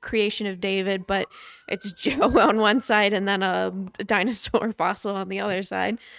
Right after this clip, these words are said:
and, um, but I just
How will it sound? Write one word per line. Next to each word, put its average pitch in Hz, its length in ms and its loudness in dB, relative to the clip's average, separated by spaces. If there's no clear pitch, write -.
and, 185 280 -4
um, 185 500 -4
but 208 340 0
I 233 220 0
just 277 240 -4